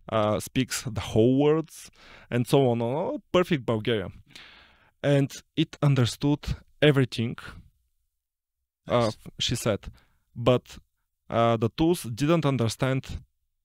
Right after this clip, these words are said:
Speaker 1: me or the other guys that, guys and gals we in-, I interviewed.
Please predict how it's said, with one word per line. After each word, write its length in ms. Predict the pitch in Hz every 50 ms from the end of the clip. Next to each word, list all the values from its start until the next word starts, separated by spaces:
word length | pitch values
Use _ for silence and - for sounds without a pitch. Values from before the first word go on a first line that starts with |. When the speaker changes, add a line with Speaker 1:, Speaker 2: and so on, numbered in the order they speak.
| _ _
Speaker 1:
me 480 | - 110 113 117 131 151 170 196 220 202 - _ -
or 180 | - 123 123 117
the 140 | 107 120 123
other 400 | 127 127 123 117 113 110 98 - - _ _ _ _ _
guys 300 | 104 117 107 107 107 98
that, 380 | - 104 98 - - - 104 104
guys 300 | 92 113 107 101 - -
and 120 | 104 98 95
gals 320 | - - - - - -
we 200 | - - - - -
in-, 160 | - - 107 - -
I 320 | - - 98 98 98 98 104
interviewed. 500 | 107 101 - 101 92 - 90 90 -